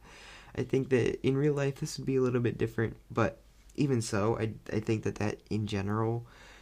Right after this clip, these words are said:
going against the grain and trying to teach something that's more, that's gonna make a more lasting connection that goes beyond just a textbook is a much more valuable way to teach. And I think that, eh, as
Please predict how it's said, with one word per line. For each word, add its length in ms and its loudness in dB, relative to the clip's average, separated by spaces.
going 320 4
against 320 -2
the 80 0
grain 340 -2
and 120 -6
trying 300 -2
to 120 -16
teach 360 -2
something 380 -6
that's 260 -4
more, 640 0
that's 140 -8
gonna 160 -2
make 120 0
a 40 -2
more 200 -2
lasting 380 -6
connection 500 -8
that 160 -12
goes 180 -2
beyond 440 0
just 260 -8
a 40 -6
textbook 640 -10
is 360 0
a 60 -6
much 280 0
more 320 -2
valuable 400 0
way 140 0
to 100 0
teach. 480 -4
And 100 -6
I 60 -4
think 260 -4
that, 220 -4
eh, 220 -8
as 400 -6